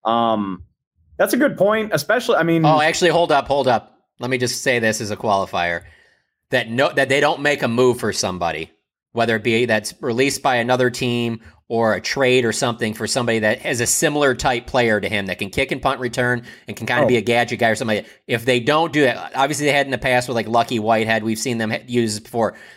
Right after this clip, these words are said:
Speaker 2: Unless they find someone similar like Turpin that they trust more through a trade or a signing, I don't see how you can't, how he's not on this team.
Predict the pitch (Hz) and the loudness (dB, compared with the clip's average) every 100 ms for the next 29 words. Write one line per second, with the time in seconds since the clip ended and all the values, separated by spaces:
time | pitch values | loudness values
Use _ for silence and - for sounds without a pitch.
0 | - _ 120 127 156 185 131 151 143 127 | -20 _ -2 0 0 0 0 0 0 -2
1 | 143 123 107 147 151 151 143 123 147 135 | -2 -2 -2 -2 2 2 2 0 -4 -2
2 | 127 107 110 107 - 131 - 139 123 110 | -2 -4 -4 -4 0 0 0 -2 2 2
3 | 92 - - _ _ - 135 127 - 143 | 0 -4 -16 _ _ -4 0 0 0 0
4 | 139 139 117 - 131 117 113 98 87 104 | 2 2 0 0 -2 0 -2 -4 -8 -8
5 | 110 113 107 113 104 101 92 104 - 62 | -4 -2 -2 -2 0 -2 -4 -8 -8 -8
6 | - 104 95 98 90 80 - 90 76 | -2 -2 -2 -6 -6 -10 -14 -16 -18